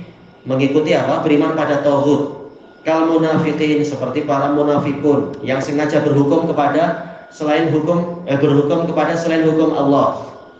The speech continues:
tanpa ada udzur dan apa. Ditanyakan kepada para ulama, "Apa hukum para penguasa-penguasa itu?" Nah, para ulama mengatakan, "Kalian tidak tahu,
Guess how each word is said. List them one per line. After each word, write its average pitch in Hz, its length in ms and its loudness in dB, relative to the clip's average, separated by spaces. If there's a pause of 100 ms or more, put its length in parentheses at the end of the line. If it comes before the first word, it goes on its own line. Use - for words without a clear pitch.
(180)
tanpa 135 400 0
ada 139 160 0
udzur 151 320 4
dan 135 240 0
apa. - 560 -6 (560)
Ditanyakan 156 560 0
kepada 143 240 0
para 147 240 0
ulama, 151 580 0 (380)
"Apa - 160 -6
hukum 143 400 2
para 135 240 0
penguasa-penguasa 127 1120 0
itu?" 117 480 -4 (480)
Nah, 104 160 -10
para 123 180 2
ulama 165 300 2
mengatakan, 160 720 -2
"Kalian 117 240 -6
tidak 139 320 -4
tahu, 135 480 -2